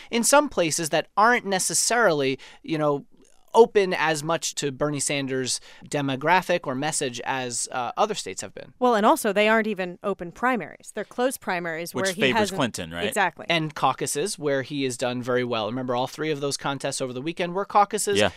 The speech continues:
Speaker 1: They drive a lot of activist turnout. Primaries in the Northeast,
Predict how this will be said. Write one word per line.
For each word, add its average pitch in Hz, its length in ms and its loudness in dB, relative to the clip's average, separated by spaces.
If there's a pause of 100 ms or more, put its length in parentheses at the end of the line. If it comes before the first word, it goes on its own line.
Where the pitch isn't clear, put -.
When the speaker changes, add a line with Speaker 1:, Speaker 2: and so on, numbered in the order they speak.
(120)
Speaker 1:
They 151 160 0
drive 156 380 0
a 143 40 -4
lot 131 200 -6
of 113 160 -12
activist 185 560 -2
turnout. 196 400 -2 (260)
Primaries 196 800 0 (160)
in 135 140 -8
the 123 80 -6
Northeast, 190 680 -2